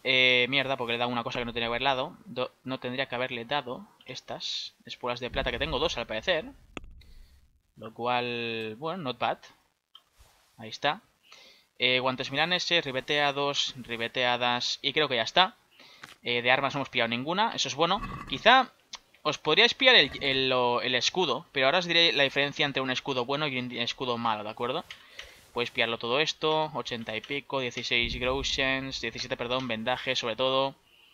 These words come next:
Y la carne seca por si acaso, pues os quedáis sin comida, pero vamos, que tampoco nos viene de ahí.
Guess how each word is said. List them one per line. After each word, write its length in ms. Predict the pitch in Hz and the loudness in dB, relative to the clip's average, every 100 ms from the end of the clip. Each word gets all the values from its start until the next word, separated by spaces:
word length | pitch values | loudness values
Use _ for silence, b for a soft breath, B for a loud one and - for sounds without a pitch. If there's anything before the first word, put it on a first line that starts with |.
| b - | b 2
Y 120 | 160 | 4
la 100 | 143 | 6
carne 280 | 147 143 135 | 4 2 0
seca 280 | 147 131 | 0 -2
por 140 | 127 120 | -2 0
si 80 | 127 | 2
acaso, 380 | 139 135 135 | 2 2 0
pues 180 | 143 123 | -2 -4
os 100 | 123 | -2
quedáis 200 | 123 120 | 0 2
sin 120 | 135 | 0
comida, 340 | 131 123 135 147 | 0 0 0 -2
pero 120 | 117 | -2
vamos, 200 | 104 104 | -2 -4
que 80 | 107 | -8
tampoco 480 | 107 117 120 117 113 | -6 -4 -2 0 -2
nos 180 | 113 | -4
viene 180 | 123 117 | -4 -2
de 60 | 110 | 0
ahí. 200 | 127 | -2